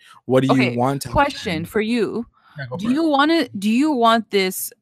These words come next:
Speaker 2: G and G story to go to the end of the season, or do you want an answer by, like, next episode-ish?
Speaker 1: Episode?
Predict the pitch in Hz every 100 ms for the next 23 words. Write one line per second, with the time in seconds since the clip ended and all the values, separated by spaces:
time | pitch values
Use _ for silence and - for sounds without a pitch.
0 | 180 170 196 196 185 190 - 180 185 190
1 | 175 180 - 190 - 175 175 170 175 -
2 | 185 196 247 - 185 185 190 190 180 180
3 | - 175 170 - 175 165 160 160 156 147
4 | _ _ _ _ 180 170 156 - - -
5 | - _ - 165 170 - 160 156 135 123
6 | - 139